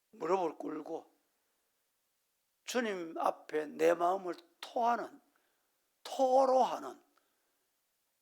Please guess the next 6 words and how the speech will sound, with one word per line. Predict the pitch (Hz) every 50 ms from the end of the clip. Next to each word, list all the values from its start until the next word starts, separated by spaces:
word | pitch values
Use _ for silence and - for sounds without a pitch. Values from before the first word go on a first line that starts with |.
| _ _ -
이 | 208 226 220
기도가 | - 240 233 214 175 139 117 120 - - - _ _ _ _
우리의 | - - 147 151 160 147 127 -
기도가 | - 160 147 151 131 110 117 113
되기를 | - - 117 101 107 107 113 139 151
축복합니다. | - - - _ - - - - - - - - -